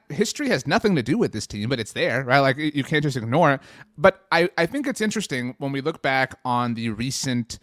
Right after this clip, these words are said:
division titles, the, the most recent, if we talk about maybe since in the Romo era and beyond, right? 'Cause that's kind of when a large amount of things change. And, and I think we, like, the, the luck sort of started for the Cowboys, like, where they landed Romo and Dak.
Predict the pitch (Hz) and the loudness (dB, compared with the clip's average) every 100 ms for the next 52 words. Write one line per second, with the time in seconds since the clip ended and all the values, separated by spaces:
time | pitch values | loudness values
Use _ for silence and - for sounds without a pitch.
0 | _ - _ 135 123 120 120 104 95 92 | _ -20 _ -2 2 2 0 -2 -4 -4
1 | 87 - 113 127 143 131 131 113 117 131 | -8 -6 -2 4 4 4 -2 -4 -6 -4
2 | 156 143 147 127 - 139 147 131 127 123 | -2 0 -2 -4 -2 -2 0 2 2 0
3 | 131 127 123 131 - _ - 139 123 - | -4 -2 -4 -6 -16 _ -6 -2 -2 -6
4 | - - - - 160 127 120 113 156 147 | -14 -14 -10 -2 2 4 2 4 4 6
5 | 147 143 139 135 131 123 - 127 113 104 | 6 6 4 4 6 4 2 -2 -2 -4
6 | 87 - 113 113 113 135 139 - 139 135 | -6 -12 -6 -4 -4 -2 -2 -2 -2 0
7 | 120 120 107 113 113 110 - - - - | 0 -2 0 0 0 -2 -8 -12 -20 -10
8 | 127 117 110 107 - 110 101 - - 107 | -4 -2 -2 -2 -4 -8 -8 -10 -8 -4
9 | 113 117 107 110 110 107 127 113 120 117 | -4 -4 -4 -6 -6 -6 -6 -6 -4 -4
10 | 110 - 127 107 127 110 104 - - 135 | -6 -6 -8 -4 -2 -2 -4 -8 -4 -2
11 | 117 113 123 127 - - - 127 - 123 | 0 0 -2 -2 -6 -8 -4 -4 -2 -2
12 | 120 110 123 113 123 117 120 113 107 107 | -2 -4 -6 -2 0 0 -2 -4 -4 -4
13 | 104 117 117 113 117 117 113 110 110 113 | -4 -2 -2 0 0 0 0 0 0 0
14 | 123 | 0